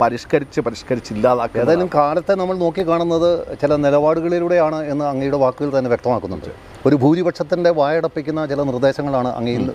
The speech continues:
Speaker 2: അങ്ങയിൽ നിന്ന് ഇപ്പോൾ കിട്ടിയിരിക്കുന്നത്.
Speaker 1: ഉം.
Speaker 2: ഏ, നമുക്ക് ഒത്തിരി സംസാരിക്കണമെന്നുണ്ട്.
Speaker 1: അതെ.
Speaker 2: ഏ, നമുക്ക്, ഏ, അവസാനിപ്പിക്കുന്നതിന്
Speaker 1: സമയം,
Speaker 2: മുമ്പ്
Speaker 1: അതെ.
Speaker 2: അങ്ങക്ക് ഈ, ഈ ഇത്തരം ആളുകളുടെ ഇടയിൽ ജീവിക്കുമ്പോൾ പോലും അങ്ങയെ തേടി ഒത്തിരി അംഗീകാരങ്ങൾ, ആ, അവാർഡുകളൊക്കെ വന്നിട്ടുണ്ട്. ഏതെല്ലാം രീതിയിലുള്ള അംഗീകാരങ്ങളാണ്?
Speaker 1: കുറേയധികം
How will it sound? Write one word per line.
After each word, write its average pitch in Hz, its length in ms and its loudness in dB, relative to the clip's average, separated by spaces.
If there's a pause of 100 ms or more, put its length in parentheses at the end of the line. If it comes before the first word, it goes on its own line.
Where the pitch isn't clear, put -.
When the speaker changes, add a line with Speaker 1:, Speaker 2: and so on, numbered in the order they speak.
Speaker 2:
അങ്ങയിൽ 123 220 0
നിന്ന് 123 180 2
ഇപ്പോൾ 117 100 -4
കിട്ടിയിരിക്കുന്നത്. 107 500 -2 (680)
Speaker 1:
ഉം. 110 40 4
Speaker 2:
ഏ, 117 260 4
നമുക്ക് 123 160 4
ഒത്തിരി 156 180 4
സംസാരിക്കണമെന്നുണ്ട്. 156 680 0
Speaker 1:
അതെ. - 320 -10 (360)
Speaker 2:
ഏ, - 200 -4
നമുക്ക്, 123 240 2
ഏ, 120 300 0 (460)
അവസാനിപ്പിക്കുന്നതിന് 156 680 2
Speaker 1:
സമയം, 123 120 2
Speaker 2:
മുമ്പ് 92 160 -4
Speaker 1:
അതെ. - 360 -8
Speaker 2:
അങ്ങക്ക് 170 300 2
ഈ, 165 460 0
ഈ 196 80 0
ഇത്തരം 180 380 2
ആളുകളുടെ 160 420 2
ഇടയിൽ 151 240 0
ജീവിക്കുമ്പോൾ 139 580 0
പോലും - 560 -4 (340)
അങ്ങയെ 135 260 4
തേടി 147 320 2
ഒത്തിരി 135 400 0
അംഗീകാരങ്ങൾ, 120 640 0 (300)
ആ, 107 260 -4
അവാർഡുകളൊക്കെ 135 540 0
വന്നിട്ടുണ്ട്. 92 560 -10
ഏതെല്ലാം 147 420 2
രീതിയിലുള്ള 135 480 0
അംഗീകാരങ്ങളാണ്? 113 680 0 (120)
Speaker 1:
കുറേയധികം 156 520 4